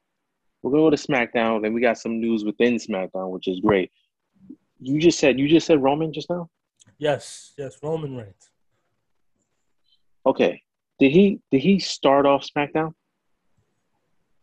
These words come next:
Speaker 1: last week? I think he started off SmackDown.
Speaker 2: Last week? That, I didn't see it last week. <laughs>
Speaker 1: So he started off SmackDown,
Speaker 2: Yeah.
Speaker 1: right?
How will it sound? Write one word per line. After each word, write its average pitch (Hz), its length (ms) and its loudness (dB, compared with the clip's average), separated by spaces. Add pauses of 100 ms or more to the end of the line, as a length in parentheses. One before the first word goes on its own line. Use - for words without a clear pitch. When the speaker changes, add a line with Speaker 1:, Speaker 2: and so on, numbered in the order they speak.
(280)
Speaker 1:
last 123 280 2
week? 139 220 2 (220)
I - 20 -10
think 139 120 -8
he 143 60 -2
started 123 380 2
off 127 160 2
SmackDown. 139 360 -4
Speaker 2:
Last - 180 -12
week? 214 220 -14
That, 180 200 -6
I 160 100 -2
didn't 185 220 -2
see 185 220 -8
it 143 100 -6
last 139 380 -8
week. 113 200 -18 (640)
<laughs> - 60 -20 (880)
Speaker 1:
So 143 200 2
he 147 220 4
started 165 580 2
off 156 160 0 (140)
SmackDown, 104 480 -8 (540)
Speaker 2:
Yeah. 165 100 0
Speaker 1:
right? 110 260 2